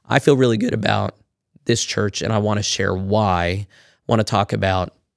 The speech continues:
what we've done in the last year and what the future looks like for us. So if, if you're at all interested in rural ministry or the context of Nowata or the, the, the moving of the Holy Spirit and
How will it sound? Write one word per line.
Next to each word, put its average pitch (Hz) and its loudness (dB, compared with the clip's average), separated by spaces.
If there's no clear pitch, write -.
what 98 2
we've 101 0
done 101 0
in 95 -2
the 90 -4
last 92 0
year 101 -2
and 95 -4
what 95 -8
the 113 -8
future - -6
looks 110 -6
like 110 -4
for - -6
us. 101 -2
So 98 -2
if, - -8
if 117 -2
you're 117 2
at 113 2
all 123 2
interested 110 -4
in 113 0
rural 120 4
ministry 110 0
or 104 -2
the 101 -2
context 104 -6
of 101 -8
Nowata 104 2
or 101 0
the, 98 0
the, 101 -2
the 113 0
moving 113 0
of 101 -4
the 98 -6
Holy 104 -4
Spirit - -6
and 95 -4